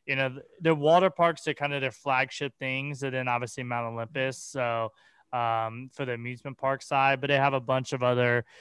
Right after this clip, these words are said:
small little family entertainment centers with, uh, go-karts and zip lines and, um, all the trampoline parks, all that fun stuff. So,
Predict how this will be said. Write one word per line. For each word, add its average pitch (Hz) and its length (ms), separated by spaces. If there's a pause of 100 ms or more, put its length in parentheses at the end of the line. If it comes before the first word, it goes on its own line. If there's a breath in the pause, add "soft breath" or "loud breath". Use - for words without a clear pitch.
(160 soft breath)
small 131 420
little 127 180
family 123 360
entertainment 165 520
centers 151 720
with, 117 280
uh, 113 180 (100)
go-karts 160 840
and 120 160
zip 160 320
lines 147 1040
and, 117 300 (380 soft breath)
um, 123 260
all 143 160
the 143 140
trampoline 175 600
parks, 160 520
all 139 240
that 127 260
fun 117 220
stuff. 110 480
So, 127 480